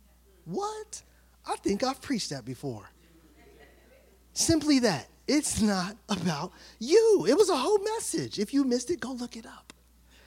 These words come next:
So let's look. So when you start talking about raising your children a certain way, it's like, "Oh, well, okay, well,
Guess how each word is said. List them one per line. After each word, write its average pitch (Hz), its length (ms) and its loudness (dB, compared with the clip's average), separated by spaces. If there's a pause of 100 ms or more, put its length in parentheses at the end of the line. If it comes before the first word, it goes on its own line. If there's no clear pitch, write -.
(1800)
So - 220 4
let's 311 260 4
look. 302 280 6 (1040)
So 320 160 6
when 302 140 6
you 392 120 6
start 311 260 6
talking 285 300 4
about 254 260 4
raising 269 340 4
your 254 120 2
children 240 360 4
a 202 40 -2
certain 226 320 2
way, 226 240 4 (880)
it's 269 180 6
like, 240 240 8
"Oh, 226 180 10
well, 240 320 8
okay, 226 280 6 (160)
well, 226 280 8